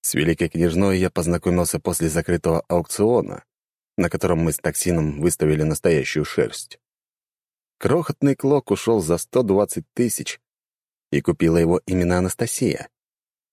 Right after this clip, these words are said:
Она тогда сумела сбежать от своей охраны, а потом гуляла в парке, где я и спас её от случайных грабителей.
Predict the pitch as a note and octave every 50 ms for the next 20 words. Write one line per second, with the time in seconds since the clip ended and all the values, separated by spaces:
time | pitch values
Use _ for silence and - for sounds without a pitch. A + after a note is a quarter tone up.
0 | _ _ _ _ _ _ - F2 A2+ C#3 - D3 C3+ C3 D3 C3+ - C#3 C3+ C3+
1 | C3 C3 B2 A2 A2+ C3 C3 D#3 E3+ D3+ - D#2+ - - D#2+ E2 D#2+ D#2 - -
2 | - C#3 A2+ D#2 G1+ G1+ - _ _ _ _ _ _ _ _ _ _ _ - -
3 | B2+ C#3+ - F#3+ F#3 E3+ C#3 D3+ D3 D#3 D3 D3 C#3+ - - - D2 C2 C2+ -
4 | - - C2 - - _ _ _ _ _ _ _ - G#2 F2+ E2+ F2+ E2+ E2+ F2
5 | E2+ E2+ F2+ F#2+ - - - D3+ C#3+ - - E2 D#2 D#2 D#2 D2 - - - G2
6 | - E2 D2 D2 D2+ D2 C#2 C#2+ D#2+ G2 G2+ G#2+ F2 - - A#2+ - A#2 A2